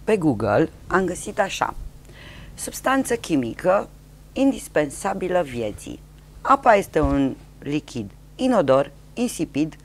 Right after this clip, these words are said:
și incolor. Apa fierbe la o sută de grade Celsius și devine solidă la zero grade Celsius.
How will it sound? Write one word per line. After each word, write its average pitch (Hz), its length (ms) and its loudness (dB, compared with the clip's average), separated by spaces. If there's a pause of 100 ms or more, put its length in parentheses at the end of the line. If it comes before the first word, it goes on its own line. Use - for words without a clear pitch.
(260)
și - 240 -6
incolor. 190 520 2 (880)
Apa 90 680 0 (360)
fierbe 170 540 2
la 156 180 0
o 156 80 -2
sută - 240 -6
de 226 140 -2
grade 226 320 0
Celsius 185 440 -6
și - 160 -6
devine 226 440 4
solidă 202 640 -2 (200)
la 147 220 2
zero 147 320 0
grade 123 340 0
Celsius. 95 500 -12